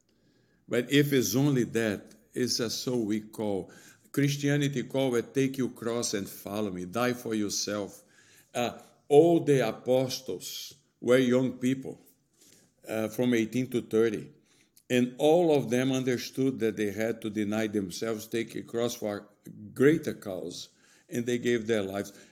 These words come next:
I think we should invite the younger generation to die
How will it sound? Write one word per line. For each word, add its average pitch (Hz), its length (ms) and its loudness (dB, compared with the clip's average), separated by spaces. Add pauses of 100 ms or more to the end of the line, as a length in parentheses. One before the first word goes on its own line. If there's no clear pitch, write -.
(320)
I 120 120 0
think 151 300 0
we 135 120 2
should 143 300 0
invite 117 540 -4
the 113 100 0
younger 110 360 0
generation 101 680 -4
to 98 120 -6
die 87 460 -6